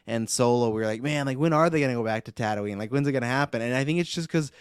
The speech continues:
the bad timing of it all, it's all happening at once. So I'm,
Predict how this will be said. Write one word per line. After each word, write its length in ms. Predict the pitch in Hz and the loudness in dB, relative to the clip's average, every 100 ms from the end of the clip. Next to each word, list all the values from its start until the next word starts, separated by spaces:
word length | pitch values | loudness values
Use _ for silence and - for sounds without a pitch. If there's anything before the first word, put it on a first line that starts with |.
| - - | -20 -10
the 100 | - | -4
bad 460 | 120 135 127 131 127 | -2 0 2 2 -2
timing 500 | - 120 120 135 139 | -6 -4 0 0 2
of 100 | 139 | 2
it 100 | 143 | 0
all, 340 | - 143 147 | -2 2 2
it's 160 | 143 - | 2 -2
all 160 | - 120 | -6 -4
happening 380 | 123 120 120 110 | -2 -4 -6 -4
at 100 | 101 | -4
once. 360 | 104 120 131 | -2 -2 0
So 120 | - 170 | 0 0
I'm, 260 | 214 254 | 0 -2